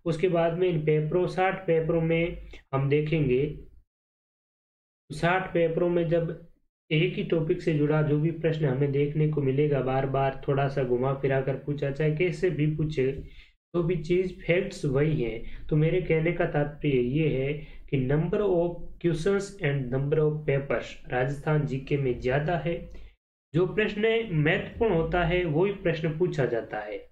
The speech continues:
ठीक है, ये बात आपको ध्यान में रखनी चाहिए। और ज्यादा प्रश्न राजस्थान जीके के हैं, बहुत बार पूछे जा चुके हैं यही प्रश्न, तो इसीलिए अब paper सेटर के पास में भी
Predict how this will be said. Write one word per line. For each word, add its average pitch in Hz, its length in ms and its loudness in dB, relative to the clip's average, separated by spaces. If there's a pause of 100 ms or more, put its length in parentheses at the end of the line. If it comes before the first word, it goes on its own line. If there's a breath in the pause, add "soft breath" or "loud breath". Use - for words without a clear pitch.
ठीक 180 220 -2
है, 131 120 2
ये 156 140 2
बात 151 320 0
आपको 139 300 0
ध्यान 120 240 -2
में 147 140 0
रखनी 143 280 -2
चाहिए। 151 400 0
और 135 240 0
ज्यादा 165 380 2
प्रश्न 220 320 -2 (440)
राजस्थान 147 520 0
जीके 156 340 2
के 190 180 2
हैं, 170 480 0 (180)
बहुत 156 440 0
बार 156 340 2
पूछे 165 260 2
जा 139 260 2
चुके 170 240 -2
हैं 151 200 2
यही 151 240 2 (120)
प्रश्न, 160 300 -2
तो 180 140 0
इसीलिए 208 560 2 (200)
अब 175 200 0 (800 loud breath)
paper 185 240 2
सेटर 190 320 0
के 214 140 2
पास 202 340 2
में 208 220 2
भी 208 160 0